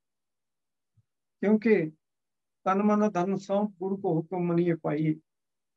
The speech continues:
तो गुरु के लिए जो महापुरुष हमारे लिए हमें इतनी सुंदर शिक्षा देते हैं, इस भव सागर से निकालने के लिए आते हैं,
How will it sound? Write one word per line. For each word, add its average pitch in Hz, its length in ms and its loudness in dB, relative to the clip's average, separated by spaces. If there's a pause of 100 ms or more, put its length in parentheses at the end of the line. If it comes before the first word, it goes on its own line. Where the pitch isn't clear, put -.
(1300)
तो 202 100 2
गुरु 196 280 6
के 220 180 4
लिए 202 360 2 (1600)
जो 185 220 2
महापुरुष 196 840 -2 (120)
हमारे 190 340 6
लिए 175 400 4 (1120)
हमें 180 400 0 (240)
इतनी 196 320 -2
सुंदर 175 500 0 (1400)
शिक्षा 208 440 2
देते 165 340 0
हैं, 156 380 4 (1040)
इस 214 240 0
भव 170 240 0
सागर 196 420 2
से 196 180 -6
निकालने 185 520 4
के 175 160 -6
लिए 165 200 0
आते 156 260 -2
हैं, 151 280 -2